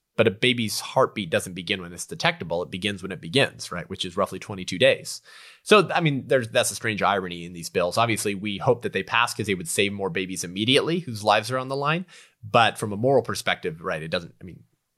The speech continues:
it doesn't make sense to say it's wrong to kill babies who have detectable beating hearts, but it's okay to kill ones who don't have detectable beating hearts. But this is the incrementalist strategy, trying to get people on board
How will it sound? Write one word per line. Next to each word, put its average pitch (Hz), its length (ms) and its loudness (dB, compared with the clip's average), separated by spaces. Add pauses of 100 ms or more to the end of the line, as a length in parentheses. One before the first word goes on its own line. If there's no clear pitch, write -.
(160)
it - 140 -6
doesn't 120 180 6
make 104 140 2
sense 104 220 -4
to 92 60 -10
say 95 240 4
it's 85 200 -10
wrong 107 340 4
to 98 80 -6
kill 95 200 0
babies 90 420 -6
who 101 60 -2
have 90 100 -2
detectable 101 480 -2
beating 82 240 -8
hearts, - 460 -6 (380)
but 98 240 4 (180)
it's 104 140 -12
okay 98 200 2
to 101 60 0
kill 95 140 -8
ones 90 160 -12
who 98 60 -12
don't 107 180 0
have 87 140 -4
detectable 87 360 -14
beating 85 240 -12
hearts. 78 220 -10
But 180 140 4
this 170 160 4
is 131 80 -4
the 120 140 -4
incrementalist 101 380 -6
strategy, 104 600 0 (220)
trying 123 200 2
to 120 60 -4
get 113 120 -4
people 110 240 -6
on 98 160 -2
board 90 360 -6